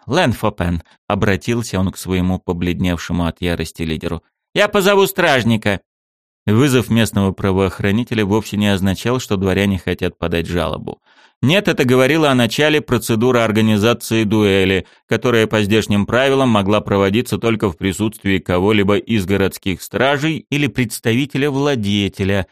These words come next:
герцогини Пилонской. Игорю вспомнилось, как Д'Артаньян умудрился ввязаться в дуэль сразу с тремя мушкетёрами, и мысленно усмехнулся. Попаданец гасконца переплюнул, бросив вызов четверым.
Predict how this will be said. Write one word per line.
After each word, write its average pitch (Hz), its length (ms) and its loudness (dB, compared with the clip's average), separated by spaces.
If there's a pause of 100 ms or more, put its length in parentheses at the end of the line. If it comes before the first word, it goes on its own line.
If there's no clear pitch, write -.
(160)
герцогини 95 720 -2
Пилонской. - 800 -8 (840)
Игорю 196 300 2
вспомнилось, 190 680 0
как 147 180 -4
Д'Артаньян 135 680 0
умудрился 123 540 -2
ввязаться 113 600 0
в 101 80 -2
дуэль 127 400 0
сразу 110 440 0
с - 80 -6
тремя 104 400 0
мушкетёрами, 196 920 -2 (460)
и 151 60 4
мысленно 220 400 4
усмехнулся. 196 1040 0 (360)
Попаданец 180 640 2
гасконца 190 640 2
переплюнул, 190 840 2
бросив 151 580 0
вызов 143 520 0
четверым. 123 920 0